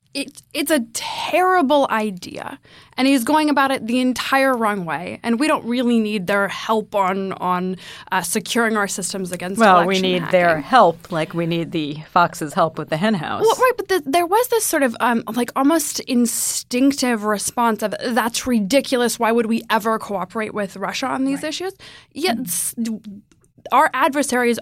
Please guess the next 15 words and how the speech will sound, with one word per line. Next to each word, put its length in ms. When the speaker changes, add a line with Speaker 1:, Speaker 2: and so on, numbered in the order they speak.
Speaker 1:
are 220
who 320
we 220
have 360
to 180
reach 480
those 340
types 340
of 160
agreements 680
with, 340
um, 320
right? 200
So 140
the, 380